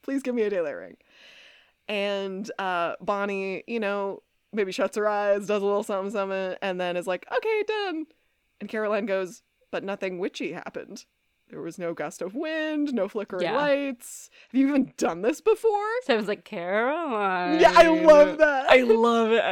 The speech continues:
Speaker 2: I love
Speaker 1: Also,
Speaker 2: it so
Speaker 1: the last
Speaker 2: much.
Speaker 1: time that Bonnie used little par-, parlor tricks like that, it was definitely a fake spell. So
Speaker 2: Yeah.
Speaker 1: Caroline, <laughs> but she doesn't know that. <laughs> Bonnie's like, "I'm way ahead of you." <laughs>
Speaker 2: I love, you know what I also love?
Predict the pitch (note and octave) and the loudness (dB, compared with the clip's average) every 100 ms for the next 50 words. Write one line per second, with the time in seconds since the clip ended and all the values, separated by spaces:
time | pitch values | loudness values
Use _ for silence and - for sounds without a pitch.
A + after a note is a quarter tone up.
0 | F3 - - F3+ G#3+ D#4 A#4 G#4 - F#3+ | 0 -2 -4 -4 0 2 2 2 0 0
1 | C#4+ A#3+ F4 F#4+ - A4+ G#4 F4+ C4+ D4+ | 2 4 2 0 -2 -2 -2 -4 0 0
2 | - C4 B3+ C4+ C4 G#3+ - G#3+ B3 A3+ | 0 -2 -2 -4 -6 -8 -8 -6 -6 -6
3 | A3+ A#3+ A#3 C4 G#3 C#4 A#3 A#3+ A#3+ F#3+ | -4 -4 -2 -4 -4 -2 0 0 0 -4
4 | - F#3 F#3 F3 F#3 F3 - - B3 - | -2 -4 -2 -2 0 -2 -4 -2 -2 0
5 | A#3 F#3+ A3 C4 A#3+ G#3 A3 A3 - G3+ | -4 0 0 2 0 0 0 0 -2 -4
6 | - - A3 F#3+ F3 D#3 - - - A3 | -4 -4 -2 0 0 -2 -6 -6 0 2
7 | A3+ C#4+ D4 D4+ C#4 C#4 - C#4 - C#4 | 6 8 10 8 6 2 0 -4 0 2
8 | A#3 F#3+ E3 D#3+ - - - B4+ - C#5+ | 2 2 -4 -4 -6 -8 2 2 4 -4
9 | - - D5 D#5+ - - C#5+ D#5 D5+ - | -2 -4 0 0 -2 -4 0 0 0 -2
10 | G5 - F#4+ - F#4+ D4+ D4+ C#4+ C#4+ F#4+ | -2 -2 -4 -6 0 2 2 0 0 2
11 | C4+ C4+ A#3 A3+ F#3+ F#3+ - - _ _ | 6 6 6 4 2 2 2 0 _ _
12 | - F4 A4 A4+ C5 - - C4+ C#4 A3+ | 0 2 2 0 -2 -6 2 2 2 0
13 | G#3 C4+ G#4+ _ B3+ G4 C5+ F#3+ F3+ - | 0 0 -4 _ -8 -6 -4 -4 -4 -6
14 | G3+ G#3 | -8 -8